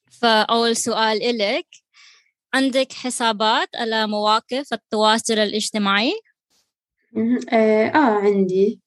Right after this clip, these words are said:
Speaker 2: آه، عندي فيسبوك من زمان،
Speaker 1: آه.
Speaker 2: وإنستغرام وتويتر. بس أنا ما بكتب.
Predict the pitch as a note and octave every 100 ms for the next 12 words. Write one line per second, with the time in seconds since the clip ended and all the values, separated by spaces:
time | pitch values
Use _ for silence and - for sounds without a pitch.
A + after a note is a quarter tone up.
0 | - G#3 G3 F#3+ A3 G#3+ G#3 G3 F3+ F3
1 | F3+ F3 F3+ F3 F3+ F3 E3+ F#3+ A3 -
2 | _ _ _ _ - G#3 G3 F#3+ F#3 F#3
3 | F#3+ F#3+ - G3 F#3+ F#3+ F#3+ F#3+ F#3+ G3
4 | G3 _ _ G3 F3+ F3+ F3 - F3 -
5 | - - - A3+ C#4+ D4 C4+ A#3 G3 -
6 | - E3+